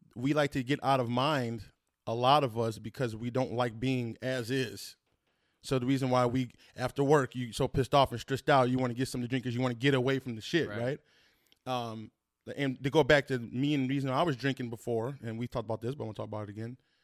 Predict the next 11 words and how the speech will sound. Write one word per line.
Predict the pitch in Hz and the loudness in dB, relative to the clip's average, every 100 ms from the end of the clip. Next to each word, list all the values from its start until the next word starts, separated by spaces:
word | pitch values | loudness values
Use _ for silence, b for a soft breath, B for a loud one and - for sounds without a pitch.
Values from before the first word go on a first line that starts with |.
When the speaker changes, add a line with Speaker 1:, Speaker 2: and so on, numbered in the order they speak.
| _ _ _ _ _ _ | _ _ _ _ _ _
Speaker 1:
is | 123 - | -14 -8
'cause | 123 | -6
I, | 120 - | -6 -4
I | 120 | -4
wasn't | 120 139 123 120 - - | -2 -2 -2 -8 -12 -10
confident | 147 151 - 123 120 - - _ _ _ _ _ _ _ - - - | -6 -6 -6 -10 -10 -14 -20 _ _ _ _ _ _ _ -20 -20 -14
who | 113 135 | -6 -2
I | 123 | 0
was | 113 139 131 107 - _ _ _ _ - | 0 2 2 0 -8 _ _ _ _ -2
as | 123 104 | -2 0
is. | 143 92 58 | 0 -2 -8